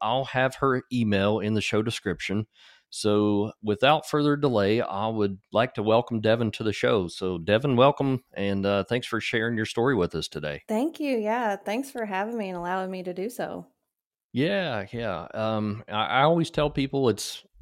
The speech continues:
Speaker 1: you know, I hate that it's these moments that I get to meet new people, but at
Speaker 2: Mm-hmm.
Speaker 1: the same time, I love to share,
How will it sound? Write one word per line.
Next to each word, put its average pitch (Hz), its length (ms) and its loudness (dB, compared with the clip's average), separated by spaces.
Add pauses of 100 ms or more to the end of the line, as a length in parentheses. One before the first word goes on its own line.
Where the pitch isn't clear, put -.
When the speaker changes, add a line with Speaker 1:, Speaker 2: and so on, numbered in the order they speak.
(360)
Speaker 1:
you 107 100 -2
know, 117 120 4
I 107 220 4
hate 139 540 -2
that 107 340 0
it's 101 340 -6
these 110 300 -2
moments 117 400 0
that 101 160 -4
I 92 80 0
get 101 220 -2
to 87 80 -6
meet 95 340 -4
new 113 220 0
people, 107 560 -2
but 101 180 -2
at 98 120 0
Speaker 2:
Mm-hmm. - 20 -14
Speaker 1:
the 90 100 -8
same 101 320 -4
time, 92 460 -4 (360)
I 85 120 -2
love 113 460 2
to 92 100 -4
share, 95 640 -2